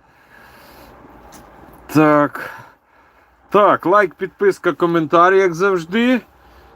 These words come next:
Так, чомусь цікав-, не цікава трансляція комусь. А ну, будь ласочка, давайте. З-, так, по трансляції. Знову таки гріємо свічки.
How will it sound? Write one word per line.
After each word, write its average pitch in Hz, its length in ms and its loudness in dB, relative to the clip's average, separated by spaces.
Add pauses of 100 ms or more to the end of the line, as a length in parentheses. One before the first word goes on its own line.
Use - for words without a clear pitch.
(240)
Так, 151 400 2
чомусь 190 460 -2
цікав-, 208 380 0
не 202 120 -4
цікава 214 380 -2
трансляція 220 680 -2
комусь. 139 380 -2
А 185 60 0
ну, 208 120 -4
будь 202 200 -6
ласочка, 190 560 -2 (920)
давайте. 190 680 2 (1000)
З-, 117 220 -4 (440)
так, 160 320 2
по 170 200 -4
трансляції. 151 1000 -2
Знову 156 320 -2
таки 139 280 -6
гріємо 156 540 0
свічки. 151 680 -4